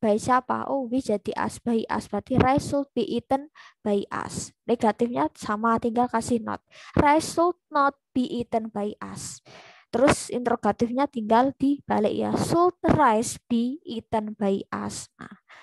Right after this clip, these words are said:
modalnya itu jadi subjek modal be plus verb three. Nah, oke. Kita eksekusi langsung ke sini.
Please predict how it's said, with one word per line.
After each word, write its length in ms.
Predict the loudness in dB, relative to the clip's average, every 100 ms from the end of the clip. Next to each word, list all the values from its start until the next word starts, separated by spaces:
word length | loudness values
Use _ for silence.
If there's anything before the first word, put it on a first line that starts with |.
| -20 -20 _ _ _ _ _
modalnya 400 | 0 2 2 2
itu 160 | 0 0
jadi 300 | 2 2 2
subjek 480 | 2 0 2 0 0 -2
modal 680 | -4 0 4 6 6 2 -4 4
be 420 | 8 8 6 2 -2
plus 400 | 0 0 -4 -8
verb 160 | -8 -8 2
three. 480 | 2 2 -10 -20 -20
Nah, 400 | -18 -16 -18 -20 _ _ _ _ _ _ _ _ _ -20
oke. 360 | -20 -20 _ _ _ _
Kita 360 | -2 2 4 2
eksekusi 520 | 0 -2 -2 -2 0
langsung 320 | 0 -2 -4
ke 80 | -6
sini. 400 | -8 -12 -14